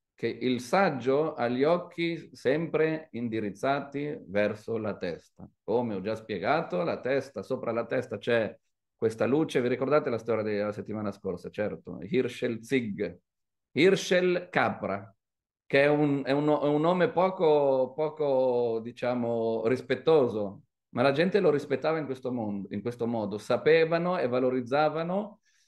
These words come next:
il suo, la sua devozione verso le persone bisognose, verso le persone malate. Come avevo spiegato, il latte di capra è un toccasana. Ieri in sinagoga mi ha raccontato un, eh,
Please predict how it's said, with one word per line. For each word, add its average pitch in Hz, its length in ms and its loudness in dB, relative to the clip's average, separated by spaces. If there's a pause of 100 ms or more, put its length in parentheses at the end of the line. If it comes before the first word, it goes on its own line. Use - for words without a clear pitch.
(180)
il 120 200 -2
suo, 156 220 4
la 139 100 6
sua 165 180 4
devozione 139 580 2
verso 131 320 -2
le 131 120 -4
persone 123 480 -4
bisognose, 113 600 -4
verso 107 240 -6
le 101 80 -6
persone 104 360 -6
malate. 127 480 -2
Come 110 220 -6
avevo 101 260 -2
spiegato, 110 500 -4
il 110 80 -4
latte 95 240 -8
di 92 120 -10
capra 104 500 -8
è 101 300 -4
un 101 180 -10
toccasana. 117 760 -6
Ieri 117 640 0
in 127 100 0
sinagoga 107 800 -6 (640)
mi 120 140 0
ha 131 40 6
raccontato 117 960 0 (1120)
un, 135 340 4
eh, 98 1600 -2